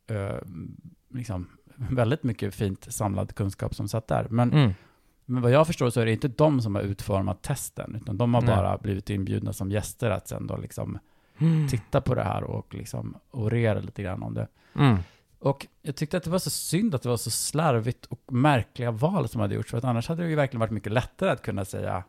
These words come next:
Speaker 1: "Ja,
Speaker 2: Mm.
Speaker 1: nu är det bevisat, liksom. Det här, eh, funkar inte, det här är en scam."
Speaker 2: Nej,
Speaker 1: Men nu blir
Speaker 2: precis.
Speaker 1: det så här, eh, jag vet inte vad man ska dra för slutsatser
Speaker 2: Nej.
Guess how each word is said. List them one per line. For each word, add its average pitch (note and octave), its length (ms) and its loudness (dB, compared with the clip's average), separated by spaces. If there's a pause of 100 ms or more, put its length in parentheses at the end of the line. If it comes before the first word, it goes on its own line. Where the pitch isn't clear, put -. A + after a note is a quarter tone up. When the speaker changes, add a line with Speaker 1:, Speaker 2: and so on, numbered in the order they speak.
(680)
Speaker 1:
"Ja, C3 340 0 (420)
Speaker 2:
Mm. C3 280 6 (180)
Speaker 1:
nu C#3 280 4
är G2 160 2
det G#2+ 80 -2
bevisat, A2+ 560 -4
liksom. - 500 -8
Det A#2+ 100 -4
här, A2 460 0
eh, - 60 -10
funkar G#2+ 460 -2
inte, - 220 -6
det G#2+ 60 -2
här G#2+ 140 0
är A2 60 -2
en G#2+ 120 -4
scam." F2 520 -6 (200)
Speaker 2:
Nej, C3 260 6
Speaker 1:
Men C3+ 100 4
nu C#3 60 6
blir C#3+ 80 6
Speaker 2:
precis. D#3 140 6
Speaker 1:
det E3 60 2
så - 100 -2
här, B2 240 4
eh, A#2+ 40 0 (580)
jag C#3 140 -4
vet D#3 100 2
inte D3 180 -2
vad G#2+ 180 2
man G3 100 2
ska C#3 100 0
dra G2 160 -2
för - 100 -16
slutsatser - 640 -6 (260)
Speaker 2:
Nej. B2 220 6